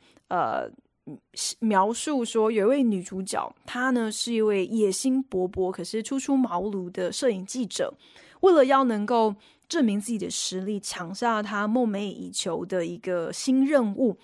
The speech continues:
就是要拍摄报道镇上大家族一年一度的这个圣诞趴。所以呢，女主角就不惜隐瞒，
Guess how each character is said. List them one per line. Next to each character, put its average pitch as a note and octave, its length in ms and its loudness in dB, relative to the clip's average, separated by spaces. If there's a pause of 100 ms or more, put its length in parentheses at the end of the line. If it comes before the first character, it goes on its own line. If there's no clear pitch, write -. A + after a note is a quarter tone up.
(340)
就 A#3+ 140 -4
是 A3+ 280 0
要 G#3+ 240 4
拍 A#3+ 300 -2
摄 B3 300 2
报 G3+ 320 4
道 - 320 -2
镇 A#3 180 0
上 G#3 460 -2
大 A3+ 240 2
家 G3 320 -2
族 F3+ 300 -10
一 C4 100 0
年 G3 240 -2
一 G3 80 -6
度 A3 140 -6
的 F#3 100 -2
这 F#3 100 -6
个 G3 80 -4
圣 G3+ 280 -4
诞 F3 220 -4
趴。 G3 380 -2 (360)
所 E4 100 -2
以 D#4+ 60 2
呢， D4+ 80 4
女 B3+ 120 0
主 G3 140 -4
角 G3+ 180 2
就 G#3+ 140 -4
不 C4+ 160 -6
惜 G3+ 440 -8
隐 A3 140 -2
瞒， F3+ 460 -8